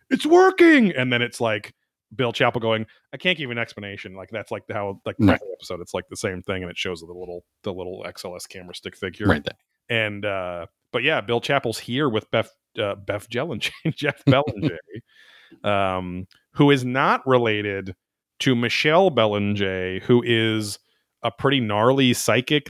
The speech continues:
Speaker 1: that has been on all the, um, Discovery Channel ghost shows in the past. She was on Portals to Hell.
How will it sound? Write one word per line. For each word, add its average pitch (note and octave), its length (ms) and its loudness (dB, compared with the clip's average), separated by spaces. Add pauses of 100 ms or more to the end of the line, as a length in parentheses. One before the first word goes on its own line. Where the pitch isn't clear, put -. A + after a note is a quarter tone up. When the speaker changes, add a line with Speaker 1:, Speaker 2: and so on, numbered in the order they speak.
Speaker 1:
that G2+ 220 0 (180)
has G2+ 200 -8
been A2 200 -6
on G#2+ 440 -6 (460)
all B2 380 2
the, A2 300 2
um, G2+ 320 -2
Discovery G#2+ 460 -2
Channel G#2+ 320 -2
ghost G#2 360 -2
shows C#3 300 4
in C#3+ 80 -2
the C#3+ 60 0
past. D3 300 2
She A2 100 2
was G#2 140 -2
on G2 120 -4
Portals F2+ 340 -4
to F#2 80 -10
Hell. C#3 500 4